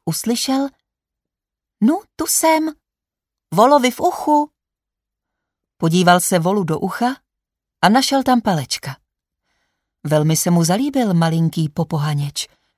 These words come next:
Přál si mít takového, který by uměl rychle popohánět, ale aby málo jedl, neboť byl lakomec.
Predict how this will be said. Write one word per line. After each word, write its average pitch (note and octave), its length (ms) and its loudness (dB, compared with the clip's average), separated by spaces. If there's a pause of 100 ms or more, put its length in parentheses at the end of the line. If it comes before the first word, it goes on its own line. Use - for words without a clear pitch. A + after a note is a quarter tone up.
(320)
Přál E3 380 0
si E4 220 -4
mít D4+ 300 -2
takového, D#3 680 -2
který E3+ 360 0
by E3 120 0
uměl F3 500 0
rychle E3 380 -4
popohánět, C#4 840 0 (520)
ale C#4 360 0
aby B3+ 220 2
málo A#3 320 6
jedl, D3 380 0 (180)
neboť G#3+ 260 2
byl F#3 200 2
lakomec. - 640 -6